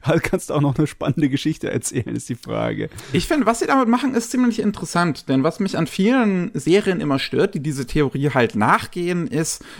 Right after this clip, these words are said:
Speaker 2: dass es im Prinzip am Ende darum geht, dass die Hauptfigur, die eine Zeitlinie für sich selbst finden möchte, ganz egoistisch motiviert, wo alles super läuft.
Speaker 1: Mhm.
Speaker 2: So funktioniert ja auch Steins Gate. Ähm,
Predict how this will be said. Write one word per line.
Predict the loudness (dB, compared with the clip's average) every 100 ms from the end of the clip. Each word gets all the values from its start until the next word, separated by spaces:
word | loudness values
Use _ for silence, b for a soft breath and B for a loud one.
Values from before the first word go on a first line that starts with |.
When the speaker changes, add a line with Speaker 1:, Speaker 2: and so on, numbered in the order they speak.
| -6
Speaker 2:
dass | -4 -2
es | -2
im | -2
Prinzip | 0 0 0 -2 0
am | 0
Ende | 0 0 0
darum | 0 2 0 -2
geht, | 0 0 0 -2
dass | -2 0
die | 0
Hauptfigur, | 0 -2 -14 -12 -2 -2
die | 0 -2 -2
eine | 2 2 2
Zeitlinie | 0 0 0 0 2 2
für | 0 0
sich | 0 2
selbst | 2 2 0
finden | -2 0 2
möchte, | 2 0 0 2
ganz | 2 0
egoistisch | -4 -4 -2 -2 -4 0
motiviert, | 0 2 0 2 2 2
wo | 0
alles | 0 -2 -4
super | -6 -4
läuft. | -6 -8 -14 -20 -6
Speaker 1:
Mhm. | 0 2 0 -2
Speaker 2:
So | -2 0
funktioniert | 2 4 4 4
ja | 2
auch | 0
Steins | -2 -4 -4
Gate. | -10 -12 -16 -20 _ _ b b b b b b b 2
Ähm, | 6 6 6 4 2 4 2 2